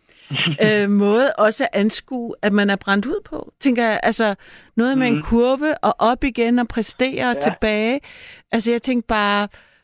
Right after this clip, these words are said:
Speaker 2: hva-, hva-, hvor, at, var der slet ikke en periode, hvor du fik lov til bare at slappe af, og ligge i fosterstilling, og nogen gav dig et kram,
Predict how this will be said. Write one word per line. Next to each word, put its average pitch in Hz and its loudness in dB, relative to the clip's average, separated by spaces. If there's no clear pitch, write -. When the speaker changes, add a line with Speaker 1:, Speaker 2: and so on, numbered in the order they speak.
Speaker 2:
hva-, - -6
hva-, 202 2
hvor, 240 -2
at, 196 -2
var 190 0
der 180 -2
slet 247 -2
ikke 302 -2
en 254 2
periode, 240 4
hvor 226 0
du 180 2
fik 196 -2
lov 208 2
til 285 -2
bare 202 -2
at 247 -2
slappe - -4
af, 233 0
og 220 0
ligge 208 0
i 196 0
fosterstilling, 220 0
og 196 0
nogen 233 2
gav 208 0
dig 226 0
et 208 -8
kram, - -4